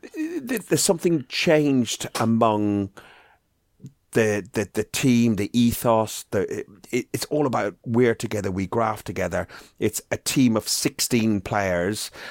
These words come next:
Uh, and again, Johnny, I, I, that only came into my head, but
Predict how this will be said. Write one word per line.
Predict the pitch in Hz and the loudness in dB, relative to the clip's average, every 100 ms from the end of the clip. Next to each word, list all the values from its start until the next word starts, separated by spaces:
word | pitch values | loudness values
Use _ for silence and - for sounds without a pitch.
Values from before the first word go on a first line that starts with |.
| - | -4
Uh, | 110 101 - | 2 2 4
and | 113 | 2
again, | 110 143 107 | 4 4 2
Johnny, | - 127 143 107 85 82 - - 82 92 58 67 71 | 2 6 6 4 0 -6 -14 -16 -8 -6 -6 -6 -4
I, | 78 104 76 90 - - 170 - 294 | -2 0 -2 -4 -8 -16 -20 -16 -6
I, | 226 107 - _ _ | -2 -2 -4 _ _
that | 127 117 | 2 4
only | 113 | 2
came | 104 110 | 2 0
into | - | 0
my | 98 | 0
head, | 107 113 | 2 0
but | 98 | 0